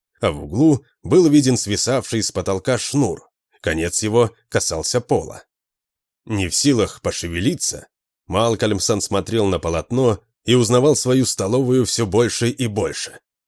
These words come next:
Он стал сравнивать реальность с тем, что было изображено кистью художника.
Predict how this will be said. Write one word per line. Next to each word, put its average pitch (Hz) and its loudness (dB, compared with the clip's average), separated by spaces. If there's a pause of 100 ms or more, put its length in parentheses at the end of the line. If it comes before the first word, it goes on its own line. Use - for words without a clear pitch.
(380)
Он 107 2
стал 107 0
сравнивать 98 0
реальность 95 2
с - -6
тем, 117 0 (220)
что - -4
было 147 4
изображено 110 2
кистью 131 -2
художника. 113 -4